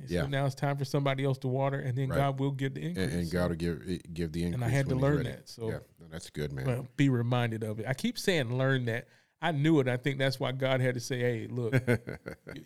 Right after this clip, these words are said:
Speaker 1: your job's over here now."
Speaker 2: Yeah. No, that's, that's awesome, man.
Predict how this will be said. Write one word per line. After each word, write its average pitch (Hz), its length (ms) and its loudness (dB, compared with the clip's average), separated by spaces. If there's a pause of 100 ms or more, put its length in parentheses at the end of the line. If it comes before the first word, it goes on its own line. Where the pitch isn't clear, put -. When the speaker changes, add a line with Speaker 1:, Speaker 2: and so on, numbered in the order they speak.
Speaker 1:
your 127 100 0
job's 120 380 -2
over 101 200 -8
here - 240 -20
now." - 140 -20
Speaker 2:
Yeah. 82 260 -2 (320)
No, 85 200 -4
that's, 80 240 -4
that's - 320 -6
awesome, 67 420 -6
man. 67 220 -8